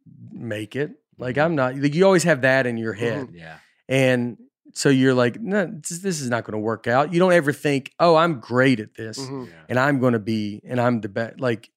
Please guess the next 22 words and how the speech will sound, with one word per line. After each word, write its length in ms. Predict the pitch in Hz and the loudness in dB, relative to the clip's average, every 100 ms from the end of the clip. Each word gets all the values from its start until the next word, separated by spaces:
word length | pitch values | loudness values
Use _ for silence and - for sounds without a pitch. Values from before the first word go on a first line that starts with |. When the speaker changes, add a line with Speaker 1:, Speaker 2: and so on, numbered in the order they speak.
| _ | _
Speaker 1:
I 120 | - 139 | -2 0
can 280 | - 160 127 | 2 2 0
make 180 | 107 117 | -4 -8
it 100 | 110 | -8
'cause 120 | 107 | -2
I'm 180 | 127 113 | 0 -2
the 80 | |
greatest 400 | 110 117 117 104 | -2 -2 -2 -4
at 200 | 123 131 | -4 -6
this." 280 | - - - | -8 -20 -20
Speaker 2:
Yeah. 120 | _ 76 73 _ _ | _ -20 -20 _ _
Speaker 1:
Now 100 | - | 0
you 120 | 160 151 | 2 2
could 140 | 120 | -2
strive 540 | - - 131 139 139 | -4 2 4 4 2
to, 100 | 135 | -4
you 160 | 147 127 | -4 0
wanna 240 | 123 151 | 2 2
be 160 | 147 139 | 4 4
that, 380 | 135 135 131 123 | 4 4 2 -2
you 100 | 120 | -8
can 300 | 113 110 | -6 -8